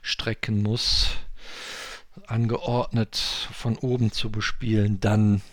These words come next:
dann riskieren sie da weniger. Also das war jetzt kein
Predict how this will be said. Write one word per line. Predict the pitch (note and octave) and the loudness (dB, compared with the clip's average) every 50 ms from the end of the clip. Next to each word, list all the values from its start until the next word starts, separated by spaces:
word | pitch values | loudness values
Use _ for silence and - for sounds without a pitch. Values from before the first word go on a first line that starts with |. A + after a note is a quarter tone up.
| - - - - - - - - - - - - - - - - - - - - - - - - - E3 E3+ - - - - - - - - | -20 -20 -20 -20 -20 -20 -20 -20 -20 -18 -18 -18 -18 -20 -20 -20 -20 -20 -20 -18 -18 -18 -18 -16 -16 -14 -14 -16 -16 -16 -14 -14 -14 -10 -6
dann | - G#2 G2+ G#2 | -2 0 0 0
riskieren | - G#2 - - - - - A2+ A2+ G#2+ | 2 0 -2 -2 -2 2 4 6 6 6
sie | F#2 G2 | 6 4
da | F#2 F#2 F2+ F2 | 2 0 0 2
weniger. | F#2 F#2+ F#2+ F2+ F2 D#2 D#2 - - | 2 2 4 4 2 0 -2 -4 -2
Also | - G2+ A2 G#2+ | 0 0 0 0
das | - F#2+ - - | -2 -4 -6 -2
war | G#2+ G#2 | 2 4
jetzt | G#2+ G#2 G2 - - | 4 4 4 2 0
kein | - - A2 G#2+ G#2 G2 F#2+ | -2 2 2 4 4 4 2